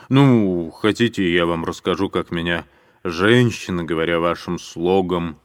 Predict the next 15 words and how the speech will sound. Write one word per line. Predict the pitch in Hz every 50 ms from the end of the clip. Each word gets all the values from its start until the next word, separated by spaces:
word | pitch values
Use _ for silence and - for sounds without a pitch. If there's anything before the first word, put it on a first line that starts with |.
| _ _ _
спасала. | - - - - - - - - - - - 85 76 - - - 92 - _ _ _ _ _ _ _ _ _ -
Это | 98 - -
будет | 156 160 180 185 165 143
даже | 127 143 143 139 131 151 151
ответом | 143 - 95 98 104 - - 139 127
на | 107 98
ваш | 90 90 92 - -
первый | - - 92 92 95 104 117 117
вопрос, | 107 95 - - - 92 92 101 -
потому | - - 90 - 87 82 85
что | 82 - - 82
особо | 80 76 - - 87 95 110 117
это | 113 110 107 - - 82 78 - - _ _ _ _ _ _ _ _ _ _ _ _ _ _ _
ваша | - 90 90 87 80 - - -
сестра. | - - - 120 120 - - - 87 85 - - - -